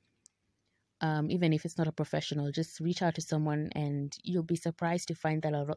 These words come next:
a lot of people are struggling, and you guys can, you know, help to support each other, even if it's just having a nice chat. Um, you know that you're not crazy, that you're not the only one who's feeling,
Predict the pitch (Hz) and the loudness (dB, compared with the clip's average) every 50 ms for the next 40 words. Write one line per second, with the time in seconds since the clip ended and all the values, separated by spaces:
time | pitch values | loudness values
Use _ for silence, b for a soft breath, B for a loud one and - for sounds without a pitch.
0 | - - 160 156 156 156 156 151 - - - 165 - - 151 151 147 - - - | -2 0 2 4 4 4 2 0 -2 -8 -10 -6 -4 -2 -2 -2 -4 -6 -6 -4
1 | - 147 147 147 147 147 156 170 202 B B B B B B B B B B _ | -2 -2 -2 -2 -2 -2 0 -2 -2 B B B B B B B B B B _
2 | - - 160 156 151 147 147 147 151 - - - - 196 214 - - 226 226 220 | -2 0 0 2 2 2 2 0 0 -2 -4 -8 -8 -8 -6 -2 0 0 0 0
3 | - - - - 196 185 180 180 175 175 180 180 175 175 b b b b b b | -2 -2 -2 0 2 4 4 4 4 4 4 2 0 -2 b b b b b b
4 | b - 196 196 190 180 185 175 320 - - - 202 - - 190 - - 233 240 | b -6 -2 0 2 2 2 2 0 -2 -2 -4 -6 -4 -2 -2 -2 0 -2 -2
5 | - - 180 - - 156 147 143 147 - 226 233 233 233 220 - 208 - - 220 | -2 -4 -4 -2 -2 -2 0 0 0 0 0 2 2 2 0 -2 -6 -6 -4 -4
6 | 214 - - - 196 185 196 185 180 180 180 180 175 - - - - 185 156 156 | -6 -4 -4 -4 -2 -2 0 0 0 0 0 -2 -2 -4 -8 -6 -4 -2 -2 -2
7 | 151 - - - - - - 170 160 156 151 151 156 151 151 b b b b b | -2 -4 -8 -14 -14 -10 -6 -4 -4 -2 -2 -2 -4 -4 -6 b b b b b
8 | b b b b _ 180 175 180 185 185 180 185 175 - - 170 170 170 170 - | b b b b _ 0 2 2 4 4 4 2 0 0 0 0 0 0 -2 -4
9 | - - 190 190 190 185 156 - 156 156 - 156 156 147 - 160 160 170 170 175 | -4 -2 0 2 2 2 2 0 -2 -4 -2 -4 -4 -4 -4 -2 -2 0 0 -2
10 | - - 170 170 175 170 165 165 156 160 165 160 - - - - - 175 170 165 | -2 -2 0 0 0 0 0 0 0 -2 -2 -4 -4 -8 -4 0 0 2 2 2
11 | 156 151 147 147 | 2 0 0 -2